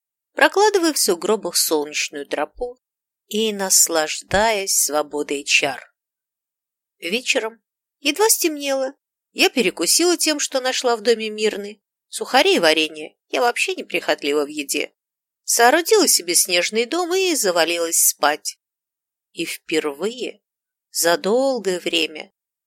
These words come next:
увидела сон, вернее, бессвязные обрывки образов, сплетенные из моей памяти и памяти Тихны. Я снова видела ледяной лес и кровавую дымку тающих слов –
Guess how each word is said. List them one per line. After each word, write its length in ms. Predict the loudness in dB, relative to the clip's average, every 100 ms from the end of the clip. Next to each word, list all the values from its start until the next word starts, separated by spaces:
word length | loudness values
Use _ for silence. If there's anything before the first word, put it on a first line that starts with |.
| _ -6
увидела 480 | -2 0 0 0
сон, 460 | 0 0 -2 -8 -12 _ _ _ _ _ _ _ _ -8
вернее, 680 | -4 -4 -2 -2 0 -2 -8
бессвязные 800 | -4 0 2 2 0 0 -2 -2
обрывки 440 | 0 -2 -4 -4
образов, 720 | -2 -2 -4 -4 -4 -6 -20 _ _ _ _
сплетенные 760 | -6 -4 -2 -2 -2 -2 -2 -4
из 280 | -4 -2 0
моей 380 | 0 2 2 0
памяти 540 | 0 -2 -2 -8 -8
и 60 | -4
памяти 480 | -4 -6 -8 -10
Тихны. 640 | -8 -8 -8 -10 -14 -18 -20 _ _ _ _ _ _ _ -8
Я 200 | -4 0
снова 400 | 0 -2 -2 -2
видела 420 | -4 -4 0 0
ледяной 500 | 0 -4 -4 -2 -2
лес 500 | 0 0 0 0 -2 _ _ _ _
и 100 | -6
кровавую 560 | 2 4 6 4 2 0
дымку 460 | 0 -2 -2 -8
тающих 640 | 0 2 2 2 0 0 0
слов – 380 | -2 0 -2